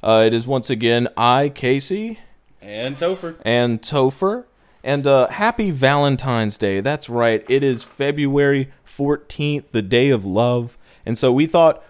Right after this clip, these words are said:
Speaker 1: we'd do something special. Uh, earlier today, Topher texted me, and he goes, "Casey, I think I got a good idea for to-, for the topic for the podcast." And I was like, "What is it?" And he goes, "You know, we should do South Carolina folklore."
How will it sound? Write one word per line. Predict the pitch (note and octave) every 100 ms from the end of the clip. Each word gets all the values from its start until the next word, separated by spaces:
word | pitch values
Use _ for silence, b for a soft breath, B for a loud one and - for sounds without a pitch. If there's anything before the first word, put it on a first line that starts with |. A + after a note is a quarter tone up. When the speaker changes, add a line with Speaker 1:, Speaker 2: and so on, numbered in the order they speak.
| b
Speaker 1:
we'd | D3+
do | D3 D#3
something | D3 C#3 B2+
special. | G#2 - - F#2+ - F2+ - b b
Uh, | G#2 G2+
earlier | - F3 E3+ D#3
today, | D3+ C#3+ C3
Topher | C3 D#3+ - C3+
texted | D3 C#3 -
me, | B2 A#2
and | C3
he |
goes, | B2 A2+ G#2+ - b b b
"Casey, | G#3+ G3 - E3 D3+ B B
I | E3+
think | F3+ E3+
I | D#3+
got | D3+
a | B2
good | C3+ D#3
idea | C3+ B2 A#2+ A#2
for | A2 G#2
to-, | A2+ F#2+ b
for | - C3+
the | A2+
topic | - A#2 - F#2+
for | G#2
the | F2+
podcast." | F#2+ F2 F#2+
And | A#2+
I |
was | A2+
like, | G#2
"What | C#3+ B2 G2+
is | F#2
it?" | - - _ _ _
And | -
he | B2
goes, | A#2 A2 - b b
"You | -
know, | F#3+ F#3 b b
we | G3
should | A#3 F3+
do | C#3+
South | - F3+ F#3 F#3
Carolina | - D#3 D3+ B2+ B2+ B2+
folklore." | - - A2+ G2+ - F2 B1+ A1+